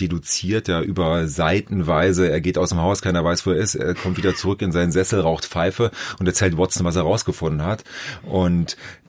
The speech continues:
das aber mit theatralen Mitteln zu erzählen, diese Herausforderung, fand ich, äh, sehr, ähm, ähm, ähm,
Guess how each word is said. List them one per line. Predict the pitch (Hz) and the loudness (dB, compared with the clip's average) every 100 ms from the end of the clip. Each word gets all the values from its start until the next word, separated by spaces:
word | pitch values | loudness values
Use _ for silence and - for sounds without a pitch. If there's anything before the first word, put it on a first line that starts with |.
| - | -2
das | 92 - | 0 2
aber | 92 95 | 2 2
mit | 92 - | 0 0
theatralen | 98 90 - 80 87 90 | 0 0 0 0 2 2
Mitteln | 95 107 95 92 82 | 0 -2 0 0 -2
zu | - 92 | -2 0
erzählen, | 87 - 90 90 | 0 0 0 0
diese | 82 | 2
Herausforderung, | 82 80 92 - 78 73 73 | 0 0 -2 -2 -2 -2 -4
fand | 82 78 | -4 -4
ich, | 76 - 78 | -4 -6 -6
äh, | 73 80 78 | -4 -2 -2
sehr, | 73 76 82 87 85 82 - | -4 -2 -2 0 2 0 0
ähm, | 78 80 78 76 78 - | -2 -2 -2 -2 -4 -6
ähm, | 82 80 78 78 78 - - - - | -6 -4 -4 -6 -8 -14 -16 -18 -12
ähm, | - 82 76 78 71 | -8 -6 -4 -6 -8